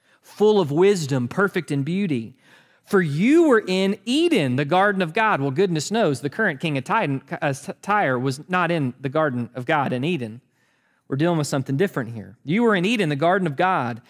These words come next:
Every precious stone was your covering, the ruby, the topaz, and the diamond, the beryl, the onyx, and the jasper, the lapis lazuli, the turquoise, and the emerald, and the gold. Your workmansh-, and the workmanship of your settings and sockets was in you on the day you were created."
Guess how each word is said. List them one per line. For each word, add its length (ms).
Every 260
precious 400
stone 420
was 160
your 80
covering, 540
the 80
ruby, 400
the 100
topaz, 640
and 100
the 60
diamond, 540
the 80
beryl, 420
the 140
onyx, 420
and 80
the 60
jasper, 720
the 100
lapis 520
lazuli, 500
the 120
turquoise, 580
and 100
the 140
emerald, 340
and 100
the 60
gold. 540
Your 180
workmansh-, 720
and 140
the 60
workmanship 580
of 100
your 120
settings 480
and 80
sockets 500
was 160
in 180
you 180
on 100
the 80
day 340
you 300
were 200
created." 840